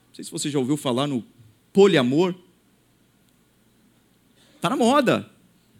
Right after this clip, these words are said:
Poliamor. Então você não precisa ter um parceiro só. Você pode ter vários.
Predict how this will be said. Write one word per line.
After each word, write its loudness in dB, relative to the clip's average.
Poliamor. 0
Então -10
você -4
não -4
precisa -6
ter 0
um -2
parceiro -4
só. -8
Você -18
pode -12
ter -6
vários. -4